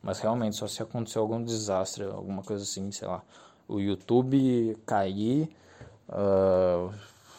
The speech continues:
todas as plataformas que tem um podcast disponível caírem e meu cu-, meu H D do meu computador ser,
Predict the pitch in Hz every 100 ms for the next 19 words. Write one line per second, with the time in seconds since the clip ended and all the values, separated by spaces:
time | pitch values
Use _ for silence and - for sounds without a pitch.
0 | - - 85 - 107 127 117 101 98 95
1 | - 98 98 92 - 98 104 104 - 101
2 | - 98 98 117 110 95 - 98 95 104
3 | - - 95 95 98 - - 95 101 110
4 | 147 - - - - - - 117 113 110
5 | 110 107 104 101 76 107 101 104 104 117
6 | 107 104 104 104 101 98 101 101 107 113
7 | - 98 101 101 98 101 101 101 101 -
8 | 107 104 98 95 92